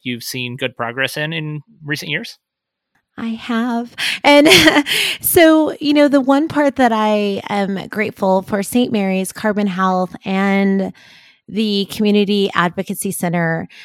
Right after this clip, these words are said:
Speaker 2: the opportunity to just discuss and bring up different inequities and disparities and have conversations and how we can meet people where they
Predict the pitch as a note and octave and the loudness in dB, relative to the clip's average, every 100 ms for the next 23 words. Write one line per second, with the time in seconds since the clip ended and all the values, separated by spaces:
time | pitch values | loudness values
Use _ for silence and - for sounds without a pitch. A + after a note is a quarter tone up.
0 | - - B3+ B3 B3 - B3+ E4 - F4 | -18 -6 -4 -2 -2 -4 -4 -4 -2 -2
1 | E4+ D#4+ D#4 - B3+ - B3 - A3 G3 | 0 0 0 -4 -6 -4 -4 -4 -6 -4
2 | - F3 F3+ E3+ - - - - - A3+ | -2 0 -2 -2 -6 -8 -14 -10 -2 -2
3 | - G#3+ C4+ D#4 - G3+ A#3 F#3 - - | -2 -2 0 0 0 0 2 0 -4 -16
4 | _ _ - B3+ B3+ C4+ - G#3 G3 - | _ _ -6 -4 0 -2 0 -2 -2 0
5 | G#3 G#3 G3 F#3 F#3 - F3 F3+ F#3 E3 | 0 0 -2 -4 -6 -6 -4 -2 -4 -6
6 | E3+ - G#3 G#3+ A#3+ A#3+ - C#4 B3+ A#3 | -8 -6 -6 -4 -4 -4 -2 0 2 0
7 | F#3 F3+ - F#3 - F#3+ F#3+ - A3 A3+ | -2 -4 -2 -4 -4 -4 -6 -4 0 4
8 | A#3+ A#3 G#3+ - G#3 F#3+ G3 G#3+ - - | 4 2 -2 -4 -6 -4 -2 -2 -4 -8
9 | G#3 - G3 F#3+ F3+ F#3 F#3+ G3 F#3 | -8 -2 0 0 -2 -2 -2 -2 -2